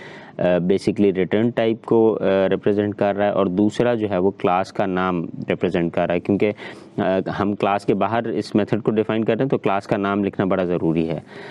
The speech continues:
दूसरी important चीज़ जो हमने पहले भी डिस्कस, discuss की थी कि scope resolution का sign हमेशा यूज़ होगा जब भी हम कोई भी method जो है वो क्लास के बाहर define करेंगे। और फिर operator का keyword जो कि operator overloading, अ,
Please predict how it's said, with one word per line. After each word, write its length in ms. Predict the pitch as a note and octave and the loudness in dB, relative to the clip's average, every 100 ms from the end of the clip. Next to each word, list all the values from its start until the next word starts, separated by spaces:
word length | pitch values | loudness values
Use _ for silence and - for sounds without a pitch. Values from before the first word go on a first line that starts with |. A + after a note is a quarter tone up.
| - - | -18 -4
दूसरी 360 | A2 A#2+ - F3+ | 2 2 4 4
important 400 | F3 C#3+ C3+ C#3 | 4 2 0 2
चीज़ 160 | C#3 C3 | 2 4
जो 100 | C3+ | 4
हमने 180 | B2 | 2
पहले 260 | A#2 G#2+ G#2 | 2 0 2
भी 120 | A2 | 2
डिस्कस, 340 | A2 G2+ G#2+ - | 2 0 -4 -2
discuss 360 | G#2 G#2 A2 - | -2 2 0 2
की 180 | B2+ | 2
थी 280 | B2+ A2+ G#2+ | 4 4 2
कि 280 | F#2+ A2 G#2+ | 2 2 2
scope 320 | - A#2 A2+ | 2 2 4
resolution 520 | A2 G2 G2 G#2 B2 | 2 2 2 2 2
का 100 | A#2+ | 2
sign 280 | A2+ G#2+ G2+ | 0 0 0
हमेशा 340 | G#2+ G2 G2 G#2+ | 2 2 2 2
यूज़ 280 | G#2 G2+ | 2 4
होगा 200 | G2+ F#2+ | 2 2
जब 240 | G2+ G2 F2+ | 2 0 2
भी 140 | G2 | 2
हम 240 | G2 F#2+ B2 - - - | 2 0 -2 -6 -20 -4
कोई 200 | - G2+ | 0 2
भी 240 | G2 G#2 - | 2 2 2
method 480 | G2+ G2 - A#2 | 2 2 2 0
जो 160 | G#2+ G#2+ | 0 0
है 120 | G2 | 2
वो 140 | F#2 G2+ | 2 2
क्लास 380 | - F2+ F2+ | 0 0 0
के 140 | - G#2+ | 0 0
बाहर 300 | F2+ F2+ F#2 | 0 0 -2
define 480 | F2+ F2+ F2 F2 F2 | -2 -4 -2 -2 0
करेंगे। 480 | F2+ F2 G2 A2 - - - - - A2 | 0 2 2 0 -2 -14 -20 -20 -4 -2
और 80 | G#2 | -2
फिर 320 | - C3 B2+ - | 2 2 0 -2
operator 460 | G2+ F#2 G2+ G2 A2+ | -2 0 0 2 0
का 140 | A2+ | -2
keyword 440 | G#2+ G#2+ A2 A#2+ A2+ | 0 2 4 2 0
जो 220 | A2 G#2 | 2 2
कि 160 | A2 | 2
operator 400 | G2+ F2 F#2+ F2 | 0 2 -2 0
overloading, 760 | G2 F#2+ F#2+ F#2+ F#2+ F#2+ G#2 | 2 4 2 2 2 2 2
अ, 40 | G2+ | 0